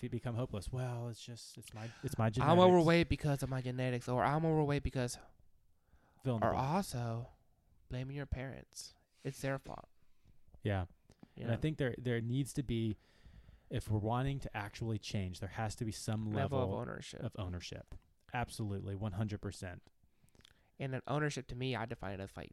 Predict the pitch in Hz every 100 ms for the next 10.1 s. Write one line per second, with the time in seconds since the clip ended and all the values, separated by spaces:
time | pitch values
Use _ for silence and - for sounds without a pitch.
0 | - - 123 - - - - 127 131 127
1 | 139 131 131 113 117 101 - 76 - -
2 | 50 50 - - - - 107 98 95 92
3 | 90 - _ - - - 110 101 98 98
4 | _ - _ - - 117 110 117 117 117
5 | 120 113 113 110 - - 113 107 104 107
6 | 110 117 107 107 - 117 110 95 117 110
7 | 104 117 117 113 110 117 123 120 127 127
8 | 131 - 98 - 58 - 113 110 104 107
9 | 104 98 95 - - 104 - 107 104 101